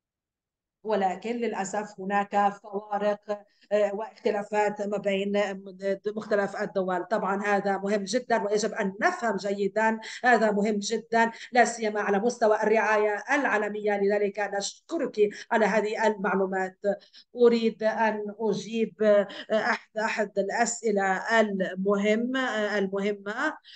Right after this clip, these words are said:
فأحدهم سألني عن الاختلافات، آه، الجندرية لا سيما بالنسبة إلى، آه، تحديد العوامل وال-، آه، العلامات.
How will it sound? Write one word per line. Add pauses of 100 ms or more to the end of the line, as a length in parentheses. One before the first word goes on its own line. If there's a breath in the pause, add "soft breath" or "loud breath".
(120)
فأحدهم
سألني
عن
الاختلافات،
آه، (320 loud breath)
الجندرية
لا
سيما
بالنسبة (100)
إلى، (260 loud breath)
آه،
تحديد (220)
العوامل (200)
وال-، (340 soft breath)
آه،
العلامات.